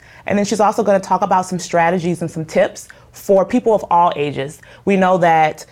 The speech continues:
social media is primarily used by teenagers, our transitional age youth, and maybe our young adults, but the, the reality is that l-, lots of people are using social media, whether that is your LinkedIn, that's your,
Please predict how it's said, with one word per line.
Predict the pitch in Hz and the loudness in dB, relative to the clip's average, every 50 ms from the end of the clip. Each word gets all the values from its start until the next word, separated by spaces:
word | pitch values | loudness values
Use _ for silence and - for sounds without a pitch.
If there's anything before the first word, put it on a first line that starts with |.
| _ | _
social | - - 202 185 185 - 185 | -4 -2 0 0 0 0 0
media | 175 180 180 165 170 175 165 | 0 0 2 2 2 2 2
is | 151 160 | 2 0
primarily | - - 175 160 160 156 160 165 160 160 | -2 -2 -2 0 0 2 2 2 2 0
used | 156 139 151 160 160 160 156 151 - | 0 -2 0 0 0 0 0 -2 -2
by | - 156 147 139 139 147 | -2 0 0 0 0 -2
teenagers, | 147 - 254 233 208 208 202 202 175 185 180 180 180 180 180 - | -2 -2 0 0 2 2 2 0 0 2 2 2 2 0 -2 -6
our | - - - 147 | -8 -4 -4 -4
transitional | 143 - - 147 156 151 196 202 - 196 185 | -2 -2 -2 -2 0 0 0 0 0 0 0
age | 175 170 170 170 160 143 160 | 2 2 2 0 0 -2 -4
youth, | 170 170 170 165 165 170 160 - | -4 -2 0 0 0 -2 -2 -4
and | 165 | -2
maybe | 165 160 160 160 151 | -2 0 0 2 0
our | 143 143 | 0 0
young | 143 175 208 226 202 | 0 0 0 0 0
adults, | 185 175 285 294 202 165 151 - - - - - - - - - - _ - | 0 0 2 2 2 2 0 -2 -6 -14 -20 -20 -20 -20 -20 -20 -20 _ -4
but | - 180 170 165 - - - - _ _ _ _ _ _ _ _ _ - - - | 0 0 0 0 -2 -6 -14 -20 _ _ _ _ _ _ _ _ _ -20 -12 -4
the, | 160 160 170 165 160 - | 0 2 4 4 4 4
the | 160 175 | 2 2
reality | 175 185 180 180 180 185 196 190 185 175 170 | 2 2 2 2 2 2 2 2 2 2 2
is | 165 165 160 147 | 2 2 2 0
that | 160 151 151 147 127 - - - - _ _ _ _ _ _ _ _ - 160 | 0 0 0 0 -2 -6 -12 -16 -18 _ _ _ _ _ _ _ _ -4 -2
l-, | 165 165 - - | -2 0 0 2
lots | 196 202 202 202 - | 0 0 0 -2 -6
of | 190 | -6
people | - - 180 175 170 165 | -4 -4 -2 0 2 2
are | 156 156 | 2 2
using | 156 156 160 147 156 151 | 2 0 0 -2 -2 -4
social | 147 - 160 156 - - 160 | -4 -4 -4 -4 -4 -4 -2
media, | 180 208 208 190 190 185 180 180 | -2 0 0 2 2 2 2 2
whether | 165 156 160 160 151 160 156 | 2 2 2 2 2 2 2
that | 147 156 147 147 147 | 2 2 2 2 0
is | 147 139 123 | 0 0 0
your | 143 147 | 0 0
LinkedIn, | 147 170 190 196 196 196 190 180 175 175 175 170 170 | 2 0 0 0 0 0 0 2 2 2 2 2 2
that's | 165 165 180 190 - | 0 0 -2 -2 -2
your, | 160 165 160 156 151 151 151 143 143 143 | 0 2 4 4 4 4 4 2 0 -2